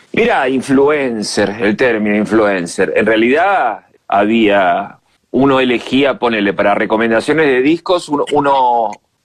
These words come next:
uno tenía var-, o, va-, algunas revistas o algunos diarios que, eh, en los cuales ya re-, te reconocías en el tipo que hacía la, ¿cómo se dice? El review, el, la crítica del disco, ponele.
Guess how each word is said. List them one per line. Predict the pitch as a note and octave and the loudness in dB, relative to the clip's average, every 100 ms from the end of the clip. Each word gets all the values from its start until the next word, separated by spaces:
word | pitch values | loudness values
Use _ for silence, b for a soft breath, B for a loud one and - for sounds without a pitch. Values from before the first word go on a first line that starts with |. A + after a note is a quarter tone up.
| _ _ | _ _
uno | C#3+ D3+ C#3+ | 0 2 0
tenía | C3+ C#3 D3+ | 0 0 2
var-, | C#3 C#3+ C#3+ | 2 0 -4
o, | A2 - - | -8 -8 -4
va-, | C3 - | -2 0
algunas | A2 B2+ D3 | 0 0 0
revistas | C3+ C3 D3+ E3 D#3+ C3 | 2 2 2 0 0 -2
o | A#2+ | 0
algunos | B2 C3+ | 2 2
diarios | C3+ C#3+ D3+ C#3+ | 2 2 2 -2
que, | - A#2+ G#2 | -2 -2 0
eh, | F2 G#2+ G2+ | 0 0 2
en | A2+ | 0
los | A2+ | 0
cuales | C3+ C#3+ D3 | 0 0 0
ya | D#3+ | 0
re-, | D3+ D#3+ - | -2 -2 -2
te | C#3 | 0
reconocías | C#3 C3+ C#3+ C#3+ C3+ F#3+ F#3+ F#3+ G#3+ - - B B B B | 0 0 0 -2 -2 0 0 0 -4 -10 -18 B B B B
en | - A#2+ | -2 0
el | A#2 | 0
tipo | D3 D3+ C#3 | 0 0 -2
que | C3 | -2
hacía | A#2 - C3 C3 | -4 -2 0 2
la, | B2 A2+ G#2+ F#2+ F#2 F2+ F2 E2 - _ _ _ | 2 0 0 0 0 0 -2 -6 -14 _ _ _
¿cómo | - A2 | -2 -2
se | A2 | 0
dice? | A#2+ B2+ | 0 0
El | G#2+ | 0
review, | A2+ A#2 B2+ A#2 | 0 2 2 2
el, | F#2+ G2+ | 0 0
la | A#2 B2+ | 0 0
crítica | D3+ D#3 C3 A#2 | 0 0 -2 0
del | A2 A2 | 0 0
disco, | A2+ A2+ - E2 | 0 0 -2 -2
ponele. | G2+ G2 F2+ F2 | 0 0 -2 -4